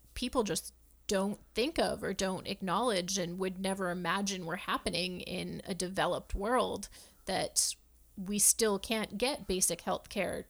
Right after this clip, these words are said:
that we need, and we still can't get basic transportation that we need, and we still can't feed ourselves. Um, so having these conversations and making the general public aware that it's happening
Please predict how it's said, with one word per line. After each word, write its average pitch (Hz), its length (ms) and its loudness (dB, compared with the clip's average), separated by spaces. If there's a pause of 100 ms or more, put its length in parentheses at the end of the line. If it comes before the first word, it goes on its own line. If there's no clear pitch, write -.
(100)
that - 160 -4
we 185 200 -4
need, 180 560 -4
and 185 520 -2 (720)
we 202 120 0
still 202 240 4
can't 208 240 -2
get 226 180 0
basic 226 280 2
transportation 247 760 2
that 175 160 0
we 185 120 -4
need, 143 300 -6
and 156 100 -6
we 190 100 -4
still 202 240 2
can't 226 280 -4
feed 330 220 4
ourselves. - 720 2 (420)
Um, 202 540 2 (560)
so 214 200 8
having 226 360 2
these 226 180 6
conversations 202 720 4
and 185 260 2
making 190 560 -2 (300)
the 214 80 0
general 175 320 0
public 175 380 0
aware 175 420 2
that - 140 -4
it's - 160 -2
happening 202 580 -4